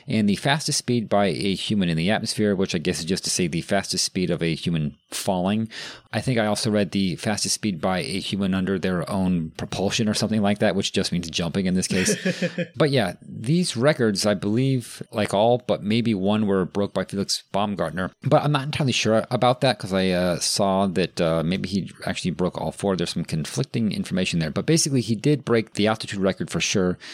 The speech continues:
Speaker 1: He went up to a hundred and twenty-seven thousand feet, I believe. Uh, he broke the speed record, definitely. He actually,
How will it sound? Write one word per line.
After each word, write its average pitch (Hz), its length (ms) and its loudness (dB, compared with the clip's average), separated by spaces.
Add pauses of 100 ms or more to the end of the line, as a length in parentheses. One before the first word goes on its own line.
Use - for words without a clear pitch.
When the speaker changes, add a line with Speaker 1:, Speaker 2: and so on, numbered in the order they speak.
(160)
Speaker 1:
He - 200 -2
went 113 100 2
up - 100 -2
to 95 140 0
a 85 40 0
hundred 92 260 -2
and 92 220 0
twenty-seven 104 580 0
thousand 82 540 -4
feet, 92 260 -4
I 90 100 -4
believe. 85 320 -2 (320)
Uh, 90 260 0
he 101 260 2
broke 104 260 0
the 85 160 -2
speed 165 380 0
record, 139 500 2
definitely. 113 420 2
He 117 160 0
actually, 110 460 2